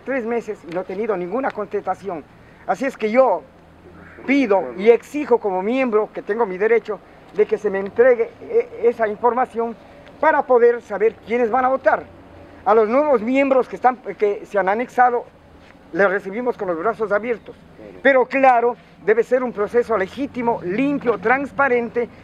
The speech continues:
para que estas elecciones o este certamen sea totalmente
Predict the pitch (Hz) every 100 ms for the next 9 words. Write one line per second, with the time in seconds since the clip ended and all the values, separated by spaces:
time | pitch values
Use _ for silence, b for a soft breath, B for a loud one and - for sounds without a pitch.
0 | B B - 277 247 226 240 226 214 -
1 | B B B B B - - - 240 240
2 | 202 220 208 208 247 214 196 226 233 214
3 | 180 240 196 180 - - - - 240 220
4 | - - - - - 220 254 226 240 240
5 | 226 208 180 -